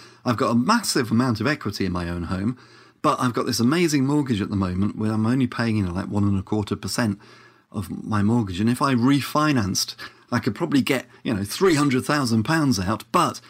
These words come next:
my mortgage would go from one and a quarter percent to one and three quarters percent, and so I'm not gonna touch it for three years. Do you think I'm doing the right thing?" Well, my answer to that is, first of all, I'm not an I F A or an accountant, so I can't give you financial advice.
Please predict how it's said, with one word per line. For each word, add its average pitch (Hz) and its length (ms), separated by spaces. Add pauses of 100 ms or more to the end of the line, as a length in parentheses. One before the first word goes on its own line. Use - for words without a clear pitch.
(260)
my 117 160
mortgage 131 440
would 110 100
go 120 180
from 117 240
one 135 140
and 123 140
a - 20
quarter 135 340
percent 113 500
to 120 200 (220)
one 123 260
and 135 160
three 151 240
quarters 120 480
percent, 95 480
and 107 100
so 113 200
I'm 117 100
not 143 140
gonna 131 180
touch - 340
it 127 140
for 110 80
three 113 260
years. 92 360 (340)
Do 135 80
you 147 60
think 143 260
I'm 147 140
doing 147 180
the 143 100
right 147 240
thing?" 156 380 (640)
Well, - 160
my 190 140
answer 196 400
to - 80
that 143 280
is, 156 420 (520)
first 139 380
of 117 40
all, 113 140
I'm 104 120
not 110 120
an 101 120
I 98 200
F 95 140
A 98 180
or 101 80
an 98 80
accountant, 98 500
so - 120
I 98 80
can't 104 280
give 95 140
you 92 80
financial 95 480
advice. 104 460